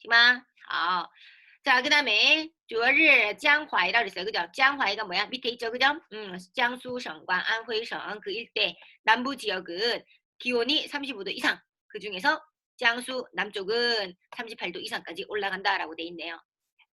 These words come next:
자, 그래서 이 단어는 리엔쉬 칠 텐으로 바꾸시면 되는 거였습니다. 어.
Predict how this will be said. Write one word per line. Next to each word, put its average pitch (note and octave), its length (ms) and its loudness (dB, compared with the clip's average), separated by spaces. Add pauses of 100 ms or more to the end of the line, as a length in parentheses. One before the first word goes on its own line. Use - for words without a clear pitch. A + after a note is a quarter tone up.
(160)
자, F3+ 120 0
그래서 G3+ 220 -6
이 A3+ 100 -6
단어는 A#3 340 2 (140)
리엔쉬 F#3+ 520 -4
칠 G#3 220 -16
텐으로 G#3 300 -6
바꾸시면 G3 420 -8 (120)
되는 E3 180 -14
거였습니다. F3+ 640 0
어. B3 680 -4